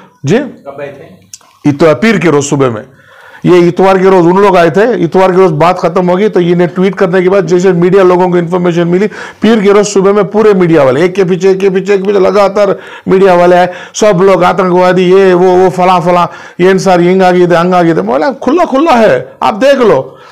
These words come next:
Speaker 1: आप देख लो, जाओ kitchen देखो, rooms देखो, halls देखो।" जो जो media वाला आया, देखने के बाद इतनी बात कहा कि लिखा कुछ और है, यहाँ कुछ और है।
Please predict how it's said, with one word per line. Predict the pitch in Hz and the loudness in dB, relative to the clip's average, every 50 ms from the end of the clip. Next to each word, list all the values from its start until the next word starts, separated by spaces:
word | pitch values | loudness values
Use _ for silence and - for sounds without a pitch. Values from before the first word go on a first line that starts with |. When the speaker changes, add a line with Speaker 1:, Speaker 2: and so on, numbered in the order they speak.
| - - 202 | -12 -6 -2
Speaker 1:
आप | 208 220 180 | -2 -2 0
देख | 165 226 247 | 0 0 0
लो, | 233 233 220 185 | 0 0 0 2
जाओ | 156 185 196 220 226 - | 2 2 2 2 2 0
kitchen | - 196 - - 208 208 202 | -2 -6 -2 -2 -2 -2 0
देखो, | 190 208 208 165 196 202 208 208 202 180 | 0 0 0 2 2 2 2 2 2 2
rooms | 180 190 208 208 202 190 | 2 0 0 0 -2 -2
देखो, | 185 202 202 175 196 208 202 196 | 0 0 0 0 0 0 0 0
halls | 165 165 180 196 208 190 | 2 2 2 2 2 2
देखो।" | 175 180 175 170 160 - - - - - - - - - - 143 | 2 2 2 0 0 -2 -6 -14 -20 -20 -20 -20 -20 -12 -4 0
जो | 170 214 233 | 2 2 2
जो | 226 240 240 | 4 4 2
media | 233 233 226 220 233 233 233 | 2 2 2 2 2 2 4
वाला | 220 220 214 214 214 214 | 4 4 2 4 4 2
आया, | 220 226 226 214 | 4 2 2 2
देखने | 160 185 202 196 214 214 214 | 2 0 0 0 0 -2 0
के | 202 208 202 | 0 0 2
बाद | 196 208 208 190 190 | 2 2 2 2 2
इतनी | 196 196 196 214 233 226 | 0 0 0 -2 -2 0
बात | 208 202 196 196 190 | 2 2 0 0 0
कहा | 190 190 165 156 156 165 180 214 240 240 - - - - - - _ | -2 -4 -2 0 0 0 0 0 -2 -4 -6 -14 -20 -20 -20 -18 _
कि | - 247 240 233 220 | -2 0 0 0 0
लिखा | 190 160 160 170 160 190 220 247 | 0 0 -2 -2 0 0 -2 -2
कुछ | - 214 233 214 - | -2 -2 -4 -2 0
और | 220 220 214 226 | 2 2 2 2
है, | 226 233 | 2 2
यहाँ | 233 233 | 0 0
कुछ | 233 254 311 - 285 | 0 -2 -2 0 2
और | 247 254 262 214 | 2 2 2 2
है। | 170 131 104 104 - - | 0 -2 -2 -6 -8 -20